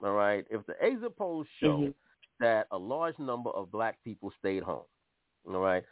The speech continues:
Speaker 1: a large number of black people either stayed home or they voted for Trump or they voted for alternative candidates and the Democrats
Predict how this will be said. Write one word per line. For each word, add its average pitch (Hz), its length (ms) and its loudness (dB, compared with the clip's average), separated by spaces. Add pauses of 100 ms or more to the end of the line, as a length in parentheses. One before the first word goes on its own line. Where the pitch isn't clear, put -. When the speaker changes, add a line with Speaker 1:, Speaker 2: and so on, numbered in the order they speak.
(200)
Speaker 1:
a - 40 -4
large 180 280 2
number 170 200 -4
of 143 100 -6
black 131 400 -2
people 117 300 -8
either 90 220 -8 (120)
stayed 202 260 0
home 120 460 0 (440)
or 110 460 4 (220)
they 92 120 -2
voted 123 320 0 (120)
for 95 180 -4 (240)
Trump 202 280 4 (340)
or 104 160 2
they 95 120 -2
voted 110 440 -2
for 110 300 2
alternative 185 640 0 (100)
candidates 120 680 0 (280)
and 113 200 4
the 90 80 -4
Democrats 156 760 -2